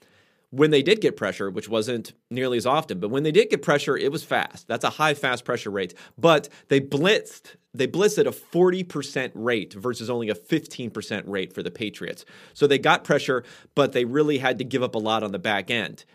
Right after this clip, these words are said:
in order to do that. It wasn't something where they were able to generate pressure with their front four. Uh, other numbers in this game, I mean, let's look at some of the, the P F F numbers on here. Uh, Mac Jones had a seventy passing grade versus a sixty-one for Matt Ryan.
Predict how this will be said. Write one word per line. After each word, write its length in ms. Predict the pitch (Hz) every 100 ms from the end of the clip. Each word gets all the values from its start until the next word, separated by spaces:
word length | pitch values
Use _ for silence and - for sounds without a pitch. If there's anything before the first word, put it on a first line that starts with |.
| -
in 100 | 117
order 220 | 117 107
to 140 | -
do 200 | 101 120 117
that. 340 | 98 - - _ _ _
It 120 | 123
wasn't 320 | 127 143 139 123
something 280 | 127 120
where 100 | 113
they 80 | 110
were 80 | 110
able 160 | 110 104
to 80 |
generate 380 | 104 113 104 101
pressure 340 | - 104 - 98
with 320 | 110 104 -
their 160 | 101
front 320 | 92 - 101 -
four. 360 | - 120 87 - _ - _ _
Uh, 340 | - 185 180 180
other 200 | 226 247
numbers 360 | 220 220 214 196
in 100 | 196
this 220 | 185 131
game, 640 | 175 180 175 175 175 - _
I 80 | 131
mean, 160 | 131 123
let's 300 | 139 139 -
look 240 | 131 127
at 120 | 123
some 280 | - 123 113
of 140 | 107 95
the, 360 | 107 104 101 - _ _ - _ _ _ -
the 220 | 113 110
P 220 | 92 139
F 160 | 127 123
F 180 | 123 123
numbers 340 | 120 117 113
on 200 | 117 113
here. 440 | 107 113 110 107 - - - _ -
Uh, 180 | 120
Mac 240 | 123 139 139
Jones 220 | 143 135
had 100 | 123
a 60 | 107
seventy 580 | - - 135 135 135
passing 500 | 131 120 117 117 123
grade 380 | 107 117 117 117
versus 300 | 104 107 101
a 60 | 101
sixty-one 580 | - 117 - 117 107 101
for 140 | 95
Matt 260 | 90 90 85
Ryan. 560 | 143 165 160 147 139